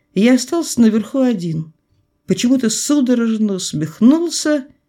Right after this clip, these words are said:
расстегнул пуговицы на блузе, потом их застегнул, пошёл к книжной полке,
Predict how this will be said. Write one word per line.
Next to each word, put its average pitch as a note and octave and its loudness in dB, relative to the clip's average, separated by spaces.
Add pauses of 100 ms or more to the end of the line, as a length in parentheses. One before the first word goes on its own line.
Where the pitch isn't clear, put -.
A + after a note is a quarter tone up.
(260)
расстегнул E3+ -2
пуговицы A#3 -4
на G#3 0
блузе, F#3+ -4 (360)
потом D#3+ 0
их D3 -2
застегнул, C#3+ -2 (640)
пошёл B3+ -2
к - -18
книжной D#3+ 2
полке, C4 -4